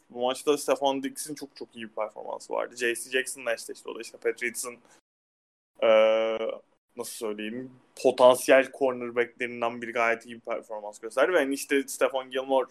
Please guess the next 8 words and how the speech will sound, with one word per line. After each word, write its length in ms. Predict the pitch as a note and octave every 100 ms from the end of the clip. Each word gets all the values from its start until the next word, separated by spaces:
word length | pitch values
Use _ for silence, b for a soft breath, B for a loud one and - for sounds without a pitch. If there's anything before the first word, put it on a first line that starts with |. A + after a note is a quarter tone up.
| _
ayrılırsa 580 | - A#2 A#2+ B2 B2+ -
ederse 320 | - B2+ C3
falan 300 | - C3 C3+ C3+ _ _ _ _ B2+
birinci 240 | C3 B2+
cornerback 520 | - C3+ C3 B2 B2
olur 180 | C#3 C#3
mu 160 | C#3+ B2+
diye 220 | G#2